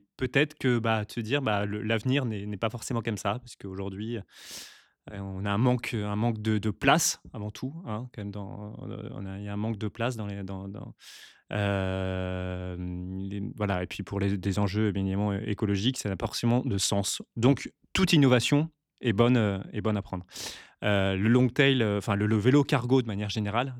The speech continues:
euh, donc le long tail fait partie, euh, ça, le, le vélo, ce qu'on appelle un long tail, c'est un vélo a-, allongé, euh, qui fait partie de la famille des vélos cargo. Euh,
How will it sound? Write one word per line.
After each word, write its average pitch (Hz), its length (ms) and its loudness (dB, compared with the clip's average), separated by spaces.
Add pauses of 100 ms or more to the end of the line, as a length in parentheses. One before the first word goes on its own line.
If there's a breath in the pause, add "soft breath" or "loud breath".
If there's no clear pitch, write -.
(180)
euh, 95 380 -10
donc 101 260 -14
le 101 160 -12
long 104 120 -6
tail 107 200 -4
fait 98 140 -12
partie, 104 420 -8
euh, 92 60 -6
ça, 90 160 -8
le, 92 240 -4
le 90 120 -8
vélo, 98 220 -6
ce - 80 -16
qu'on - 80 -10
appelle 98 180 -4
un 95 60 -2
long 104 160 0
tail, 113 180 -2
c'est 98 120 -6
un 87 80 -4
vélo 113 320 4
a-, 107 180 0
allongé, 104 540 0 (540 loud breath)
euh, 95 760 0
qui - 80 -18
fait 101 80 -4
partie - 320 -6
de 98 60 -6
la 92 40 -4
famille 104 240 -2
des 95 100 -2
vélos 104 260 2
cargo. 110 500 2 (540 loud breath)
Euh, 90 1200 -2